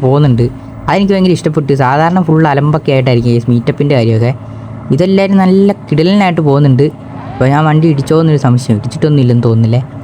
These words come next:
അല്ല, നമുക്ക് നേരെ വണ്ടിയിൽ നിന്ന് ഇറങ്ങാം. ഇവിടെ ഞാൻ മെയിനായിട്ട് വരാൻ കാരണം അവിടെ ഒരു വാട്ടർഫാൾ ഉണ്ട്. പിന്നെ ഇവിടുത്തെ സ്ഥലമെല്ലാം കിടിലൻ സ്ഥലമാണ് ഗൈസ്. നല്ലൊരു ആംബിയൻസ് ഒക്കെ ഉള്ളൊരു സ്ഥലമാണ്. നമ്മുടെ സെറ അവിടെ കിടപ്പുണ്ട് ഗൈസ്. പിന്നെ ഇതാണ് ഞാൻ പറഞ്ഞ വെൻ എന്ന് പറഞ്ഞ മച്ചാൻ.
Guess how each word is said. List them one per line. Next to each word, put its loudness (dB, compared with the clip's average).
അല്ല, 2
നമുക്ക് 0
നേരെ 0
വണ്ടിയിൽ 2
നിന്ന് 2
ഇറങ്ങാം. 0
ഇവിടെ 2
ഞാൻ 2
മെയിനായിട്ട് 0
വരാൻ 0
കാരണം 0
അവിടെ 2
ഒരു 2
വാട്ടർഫാൾ 0
ഉണ്ട്. 4
പിന്നെ 2
ഇവിടുത്തെ 0
സ്ഥലമെല്ലാം 0
കിടിലൻ 2
സ്ഥലമാണ് 2
ഗൈസ്. 0
നല്ലൊരു 2
ആംബിയൻസ് 2
ഒക്കെ -4
ഉള്ളൊരു 2
സ്ഥലമാണ്. 2
നമ്മുടെ 0
സെറ 0
അവിടെ 0
കിടപ്പുണ്ട് 0
ഗൈസ്. 0
പിന്നെ 2
ഇതാണ് 2
ഞാൻ 2
പറഞ്ഞ 0
വെൻ 0
എന്ന് 2
പറഞ്ഞ 0
മച്ചാൻ. 0